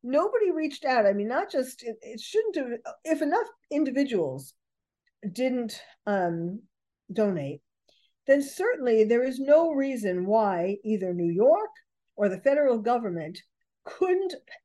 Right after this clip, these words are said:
give them enough money to keep them afloat, like, at least for a year, for example. Um, and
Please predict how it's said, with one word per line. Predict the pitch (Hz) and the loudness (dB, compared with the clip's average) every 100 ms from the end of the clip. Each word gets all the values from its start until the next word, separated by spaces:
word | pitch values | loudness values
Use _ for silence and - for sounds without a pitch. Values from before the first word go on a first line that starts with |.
| 220 247 | -18 -4
give | 262 311 208 | 0 0 0
them | 180 160 185 - _ - | -4 -4 -8 -12 _ -4
enough | 233 233 269 285 | -2 2 2 2
money | 254 226 220 | -2 0 0
to | 220 220 | -4 -10
keep | - 277 240 | -6 -6 -4
them | 214 | -4
afloat, | 208 196 196 139 | -4 0 0 0
like, | 180 196 | -4 -6
at | 226 | -4
least | 277 277 - - _ - | -2 -2 -8 -14 _ -4
for | 214 | -2
a | 196 | 0
year, | 208 226 143 131 | 0 2 0 -2
for | 170 | -6
example. | 160 170 156 135 131 - _ _ _ _ _ | -6 -6 -6 -8 -14 -18 _ _ _ _ _
Um, | 208 202 185 175 180 185 - _ _ _ _ - _ _ _ | 0 2 2 0 -4 -8 -14 _ _ _ _ -20 _ _ _
and | 254 247 233 220 220 | 4 6 6 4 0